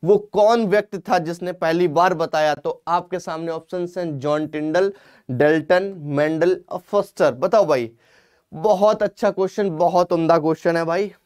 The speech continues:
जल्दी से बताओ, देखते कितने बच्चे लोग बता पाते हैं। इस उम्दे का आंसर देखते कितने बच्चे बताते हैं। इस उम्दे का आंसर सभी बच्चे बता रहे हैं। बहुत बढ़िया, बहुत लजीक,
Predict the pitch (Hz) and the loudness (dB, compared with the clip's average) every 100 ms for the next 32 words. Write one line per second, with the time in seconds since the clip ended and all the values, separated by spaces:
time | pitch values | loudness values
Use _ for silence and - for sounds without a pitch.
0 | - 135 113 170 165 180 190 160 170 170 | -12 -10 0 2 4 2 2 0 0 -2
1 | 151 160 - 175 175 160 170 151 156 - | -2 -4 -4 -6 -6 -8 -8 -6 -8 -4
2 | 156 147 143 147 139 135 127 160 175 226 | -2 0 0 0 0 -2 -2 -6 -6 -10
3 | _ _ _ _ _ _ _ _ _ _ | _ _ _ _ _ _ _ _ _ _
4 | _ _ _ _ _ _ _ 180 - 196 | _ _ _ _ _ _ _ -6 0 0
5 | - 190 185 196 214 208 180 170 170 196 | 2 0 2 4 4 4 2 2 -2 -4
6 | 170 139 156 - 190 180 170 170 156 151 | -4 -4 -4 -4 -6 -4 -4 -2 -2 -2
7 | 151 135 139 135 165 160 170 165 156 170 | -2 0 -2 -2 -4 -2 -4 -2 0 0
8 | 165 156 156 170 165 165 160 151 151 143 | 2 0 0 -2 0 2 2 2 0 -2
9 | 127 113 107 101 104 120 120 156 160 156 | -2 -2 -4 -4 -6 -6 -2 2 4 2
10 | 127 117 120 117 113 139 139 143 131 139 | 0 -2 0 -2 -2 -2 0 -2 -2 -2
11 | 139 156 123 | 2 2 0